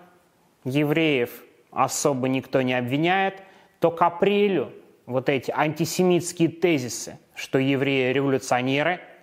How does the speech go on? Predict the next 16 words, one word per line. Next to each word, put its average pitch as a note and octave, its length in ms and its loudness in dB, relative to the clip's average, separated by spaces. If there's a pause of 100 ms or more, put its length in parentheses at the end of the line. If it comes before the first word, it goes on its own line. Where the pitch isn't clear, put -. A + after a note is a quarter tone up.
(300)
что - 220 0
было G#3 220 4
в F3 40 4
определённой E3+ 540 2
степени D#3 720 -2 (480)
правдой, F3+ 580 0 (220)
в - 80 -20
том D3+ 140 0
смысле, E3+ 340 0
что - 240 -2
в C#3 60 -2
революционных D#3 520 0
организациях D3+ 600 0
было D3+ 340 0 (240)
довольно D#3 480 0
много D3+ 480 0